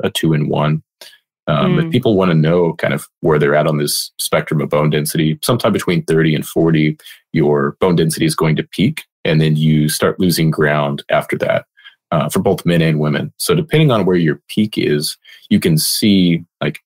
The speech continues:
Speaker 1: how aggressive you need to be, or if you're in a good place. Um, looking forward even, you know, something like ten, twenty, thirty years, if all things remain constant. Um, and this is a lot,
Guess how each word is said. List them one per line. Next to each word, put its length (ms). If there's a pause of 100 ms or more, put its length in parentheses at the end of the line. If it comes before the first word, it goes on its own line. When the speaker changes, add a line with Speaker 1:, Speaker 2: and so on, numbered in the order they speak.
Speaker 1:
how 140
aggressive 400
you 60
need 160
to 80
be, 440
or 320
if 180
you're 100
in 60
a 40
good 220
place. 520 (400)
Um, 240
looking 320
forward 340
even, 260 (220)
you 60
know, 20
something 300
like 280
ten, 460
twenty, 480
thirty 200
years, 260
if 120
all 120
things 280
remain 280
constant. 540 (580)
Um, 380 (100)
and 220
this 180
is 80
a 60
lot, 260